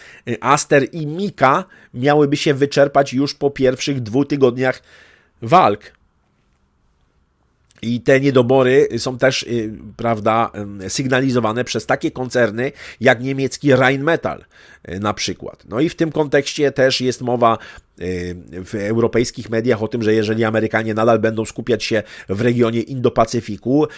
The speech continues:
z Europy zostaną wycofane znaczące zasoby amerykańskie, no to wówczas Europie, y, Europa będzie miała bardzo krótką kołderkę wynikającą z tych ograniczonych, e, możliwości.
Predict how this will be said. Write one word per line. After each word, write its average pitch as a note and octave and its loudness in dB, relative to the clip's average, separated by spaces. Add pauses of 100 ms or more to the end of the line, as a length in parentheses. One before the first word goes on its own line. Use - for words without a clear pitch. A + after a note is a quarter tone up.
(160)
z A2 0
Europy C3 4
zostaną B2 0
wycofane B2 0
znaczące B2+ -2 (300)
zasoby B2 2
amerykańskie, A2+ -2
no D#3 -2
to D3+ 2
wówczas D3 -2
Europie, C3+ 2 (380)
y, G#2 -4
Europa C#3 2
będzie C#3 -2
miała C3+ 4
bardzo C3+ 4
krótką C3+ -4
kołderkę C3 2 (500)
wynikającą B2+ 0
z - -12
tych C3+ -2
ograniczonych, A#2 -2 (180)
e, G2+ -2
możliwości. A#2 0